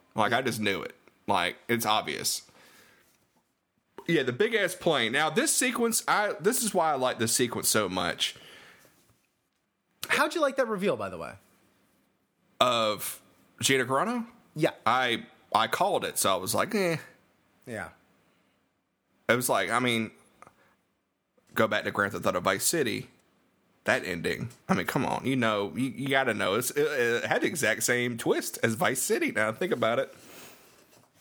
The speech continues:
Speaker 1: Um, but this
Speaker 2: They do it better. No, go ahead.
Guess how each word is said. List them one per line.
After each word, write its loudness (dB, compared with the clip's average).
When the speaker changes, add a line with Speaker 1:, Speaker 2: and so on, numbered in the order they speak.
Speaker 1:
Um, 0
but 4
this 2
Speaker 2:
They 0
do 2
it -4
better. -2
No, -8
go -6
ahead. -6